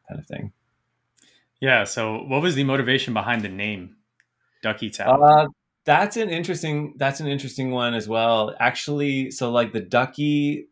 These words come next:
Speaker 1: uh, not too many people know this, but the Ducky branding, not only does it, it predates the Duckytown project, but it also has an icra connection. So the other co-founder of the project, uh, his name is Andrea Censi. Now he's,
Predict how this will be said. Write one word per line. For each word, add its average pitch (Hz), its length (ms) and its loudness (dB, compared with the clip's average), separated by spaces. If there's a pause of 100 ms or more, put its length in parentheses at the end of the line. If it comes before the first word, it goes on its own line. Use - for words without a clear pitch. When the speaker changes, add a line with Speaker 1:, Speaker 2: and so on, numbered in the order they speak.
(100)
Speaker 1:
uh, 110 300 0
not 120 280 -4
too 143 100 -4
many 139 160 0
people 120 200 -6
know 104 180 2
this, 101 200 -4
but - 160 -8
the 98 60 -10
Ducky 113 520 0
branding, 104 1120 -4 (600)
not 113 220 2
only 160 240 2
does 135 240 -2
it, 120 200 -6 (120)
it 131 220 -4
predates 139 520 -2
the 107 120 -10
Duckytown 104 520 -4
project, 139 480 -2
but 110 120 2
it 110 100 2
also 120 300 -2
has 110 240 -4
an 104 80 -4
icra 107 340 -6
connection. 92 640 -10
So 98 400 -6 (360)
the 117 120 -6
other 131 280 -2
co-founder 110 1080 -2 (320)
of 101 100 -6
the 104 80 -4
project, 101 760 -4 (120)
uh, 95 180 0
his 90 160 -8
name 104 160 -6
is 87 80 -12
Andrea 98 360 -6
Censi. 95 540 -8
Now 95 200 -4
he's, 90 340 -10